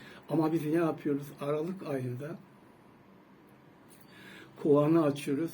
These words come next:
arılara kek veriyoruz. Ya bu örnekleri çoğaltabiliriz. Yani bunu görüyoruz yani. Hani gözlemlere dayanarak bunu anlatma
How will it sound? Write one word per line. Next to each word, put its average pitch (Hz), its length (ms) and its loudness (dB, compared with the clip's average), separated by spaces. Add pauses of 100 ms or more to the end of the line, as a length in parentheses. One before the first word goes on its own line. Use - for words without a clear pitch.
(340)
arılara 151 480 2
kek - 360 0
veriyoruz. 120 640 -10 (1500)
Ya 135 140 -8
bu 143 100 -2
örnekleri 143 600 -2
çoğaltabiliriz. 143 880 -6
Yani 127 320 -4
bunu 135 260 0
görüyoruz 139 640 2
yani. 117 280 -12 (920)
Hani 123 220 -8
gözlemlere 143 760 2
dayanarak 143 580 2 (600)
bunu 123 160 -12 (100)
anlatma 139 600 -8